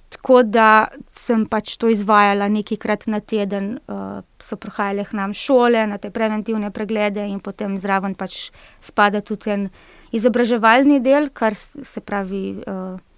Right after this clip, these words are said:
ja, v bistvu delavnica, predavanja na neko izbrano tematiko.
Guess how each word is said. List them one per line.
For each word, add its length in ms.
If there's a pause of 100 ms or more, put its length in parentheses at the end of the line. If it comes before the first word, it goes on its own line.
(120)
ja, 200
v 60
bistvu 300
delavnica, 580
predavanja 600
na 100
neko 260
izbrano 400
tematiko. 680